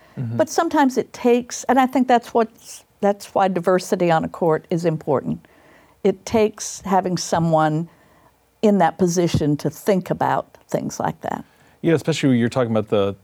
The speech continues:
Speaker 1: the, the diversity of the bar, then you look at the diversity of our state, which is fifty-one percent female too. So,
Speaker 2: Mm-hmm.
Speaker 1: I mean, you should really, you know, more, you know, more than half that court should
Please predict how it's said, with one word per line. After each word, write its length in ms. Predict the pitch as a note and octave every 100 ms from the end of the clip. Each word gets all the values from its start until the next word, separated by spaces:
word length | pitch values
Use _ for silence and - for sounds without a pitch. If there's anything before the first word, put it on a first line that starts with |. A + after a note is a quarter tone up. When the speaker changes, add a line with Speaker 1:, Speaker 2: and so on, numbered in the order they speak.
| -
Speaker 1:
the, 100 | C3 A2
the 140 | A2+
diversity 400 | A2 A#2+ B2+ B2+
of 60 | A2+
the 80 |
bar, 300 | A2 A2+ A2
then 80 | A2
you 60 | A2
look 100 | A2+
at 60 | A2+
the 60 |
diversity 340 | G#2+ A#2 A2 A2+
of 40 |
our 60 | A2
state, 200 | - A#2
which 200 | A2 G#2+
is 120 | A2
fifty-one 440 | - A#2+ A#2 A2+ G#2+
percent 360 | A2+ G#2 G#2+ G2+
female 420 | A#2 G#2+ G#2 G#2+
too. 320 | - A2+ G#2
So, 200 | E2 A#2
Speaker 2:
Mm-hmm. 80 | G#2+
Speaker 1:
I 40 | G#2
mean, 180 | A2+ A2+
you 120 | A#2+
should 180 | - B2
really, 280 | A#2+ A#2 A2 - _ _ _ _ _
you 60 | A2+
know, 100 | G#2
more, 340 | G#2+ A#2 A2+
you 120 | A#2+ A#2
know, 100 | G#2+
more 160 | A#2
than 100 | A#2+ A2
half 180 | A#2+ A2
that 140 | G2+
court 260 | - C3+ G#2+
should 280 | - C3